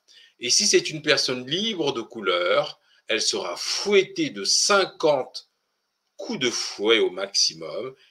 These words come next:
et soumise à une amende ne dépassant pas cinquante dollars. Oui, parce que, vous savez, pour le nègre,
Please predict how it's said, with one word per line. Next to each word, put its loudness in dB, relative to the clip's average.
et -4
soumise 2
à 0
une 0
amende -2
ne -4
dépassant -2
pas 2
cinquante -2
dollars. 0
Oui, 2
parce 2
que, 6
vous -16
savez, 4
pour 4
le 8
nègre, 4